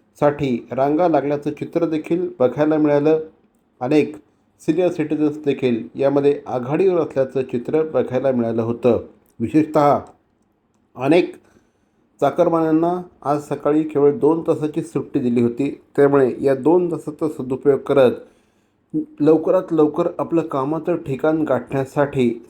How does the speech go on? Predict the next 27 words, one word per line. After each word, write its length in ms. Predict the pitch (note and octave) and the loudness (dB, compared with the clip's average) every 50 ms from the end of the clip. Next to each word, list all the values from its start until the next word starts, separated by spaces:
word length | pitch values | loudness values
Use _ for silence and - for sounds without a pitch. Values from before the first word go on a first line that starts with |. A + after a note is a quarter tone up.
| _ - | _ -4
सकाळीच 440 | C#3+ D3 - D#3 D#3 - A#3+ - - A#2+ B2 | -4 0 2 2 2 2 0 -2 -8 -8 -6
मतदारांनी 580 | B2+ B2+ - D3+ D3+ C#3+ C#3 C#3+ D3 D#3 D#3+ | -6 -4 0 2 2 2 2 2 0 0 0
गर्दी 340 | D3 - B2+ B2 A#2+ A#2+ C#3+ | 0 2 2 0 2 -2 -4
केल्याचं 360 | C#3 - C3 B2+ B2+ A#2+ - | -4 -4 -4 -4 -4 -6 -8
चित्र 380 | C3+ - C#3 A#2+ - D3 D3+ D#3 D#3 - - | -10 -10 -10 -10 -6 -4 -4 -4 -4 -6 -4
बघायला 380 | C3 B2+ B2 A#2+ A#2+ A#2+ B2 A#2+ | -2 -2 0 0 2 0 2 2
मिळालं. 360 | A#2 A#2 A2+ A2+ A#2+ C#3 - - - - B2+ | 0 0 0 0 0 -2 -2 -4 -8 -10 -10
असं 160 | A#2+ - D3 | -6 -4 -2
जरी 200 | C#3+ C#3 C3 B2+ | 0 0 2 2
असलं 360 | B2 B2 - C#3+ D3+ D#3 D#3 - - _ _ - | 0 0 -2 -2 -2 -2 -2 -4 -10 _ _ -4
तरी 400 | C3+ C3+ C#3+ C3 A#2+ A#2+ - - _ _ _ _ _ _ _ - | -2 -2 0 -2 -4 -6 -8 -12 _ _ _ _ _ _ _ -4
सकाळी 360 | C#3+ C#3+ - C#3+ C#3 B2+ - | -2 0 2 2 2 2 0
साडेसात 680 | - - - _ - B2+ C3 C3+ B2 - - E3+ D#3 A#2+ - - - _ _ _ _ - | -4 -8 -12 _ -6 -6 -4 -4 -6 -2 0 2 2 2 -2 -8 -20 _ _ _ _ 0
ते 340 | C#3+ C#3 B2+ A#2+ - - - _ _ _ _ _ | 2 2 2 0 -4 -10 -20 _ _ _ _ _
साडे 200 | C#3+ C#3 C#3+ C#3+ | -4 -2 -2 -2
दहा 260 | C3 C#3 C3+ B2+ D3+ | -2 -2 -4 -2 -2
वाजेपर्यंत 640 | D#3 C#3 B2 B2 C3 B2 C3+ C3 C3+ C#3 C3+ - D#3 D3+ D3+ | -2 -2 -2 -2 -2 -4 -4 -4 -4 -6 -6 -6 -8 -6 -2
केवळ 260 | - C3+ C#3+ C3+ B2 A2+ F#2+ - - - _ _ _ _ _ _ | 0 2 4 4 4 4 2 -2 -10 -18 _ _ _ _ _ _
साडेनऊ 420 | - C#3+ D3 D3 C#3 D3+ D#3 F3 E3+ | -4 0 0 0 0 0 0 -2 -2
टक्के 340 | E3+ - - - - D#3 D3+ | -4 -6 -10 -4 0 2 2
एवढंच 320 | C#3 B2+ C3 C#3+ D3 C#3+ C#3+ | 2 4 2 0 -2 -2 -6
मतदान 420 | C#3 C3+ B2+ C3+ C3+ C3+ C3+ C3 A#2+ | -8 -8 -6 -4 -2 -2 -2 -2 -2
झाल्याचं 480 | A#2+ A#2+ B2+ B2+ B2+ - B2 A2 F#2+ - - - _ _ _ _ _ _ _ _ _ _ _ _ _ _ _ _ _ _ _ _ _ _ _ _ _ _ _ - | 0 2 2 2 2 2 -2 -2 -2 -4 -10 -16 _ _ _ _ _ _ _ _ _ _ _ _ _ _ _ _ _ _ _ _ _ _ _ _ _ _ _ 0
अनऑफिशियली 840 | F3+ G3 G3 - - - C#3 - D3+ D3 - - D3+ D3 D#3 D#3+ | 2 2 2 0 -2 -4 -2 -2 -2 -4 -2 -2 -2 -2 0 -2
सांगण्यात 460 | E3 - - D3 C3 B2 B2 B2 A#2+ A2 | -2 -4 -2 -2 0 0 0 -2 -2 0
आलं 180 | A2 A#2+ A#2+ | 2 2 2
होतं. 400 | A#2 A#2 A#2 A#2 - A#2+ G#2+ G2 | 2 2 0 2 2 2 2 0